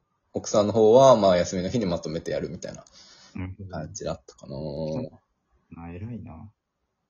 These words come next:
Speaker 1: <clears throat> でもまあ、もうほんとね、あの、
Speaker 2: うん。
Speaker 1: お金かけちゃえば準備楽になるから。
Speaker 2: あ、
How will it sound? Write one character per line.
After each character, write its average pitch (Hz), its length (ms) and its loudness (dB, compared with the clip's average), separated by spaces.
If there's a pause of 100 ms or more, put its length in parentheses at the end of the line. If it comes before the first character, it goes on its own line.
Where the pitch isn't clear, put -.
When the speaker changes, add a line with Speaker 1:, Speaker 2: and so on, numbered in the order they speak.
Speaker 1:
<clears throat> - 440 -4
で 110 100 6
も 104 80 2
ま 98 220 6
あ、 92 40 4
も 101 140 0
う - 20 -4
ほ 139 80 0
ん 143 80 -4
と 160 100 6
ね、 156 380 2 (340)
あ 101 160 2
の、 113 120 2
Speaker 2:
う - 20 -2
ん。 95 40 -2 (320)
Speaker 1:
お - 40 -2
金 165 220 6
か 185 120 -4
け 180 120 -2
ち 117 100 6
ゃ 98 40 10
え 90 120 6
ば 87 260 4
準 117 140 -2
備 98 120 0
楽 87 260 0
に 95 60 0
な 98 100 2
る 95 80 -2
か - 100 -6
ら。 - 360 -4 (920)
Speaker 2:
あ、 123 180 -4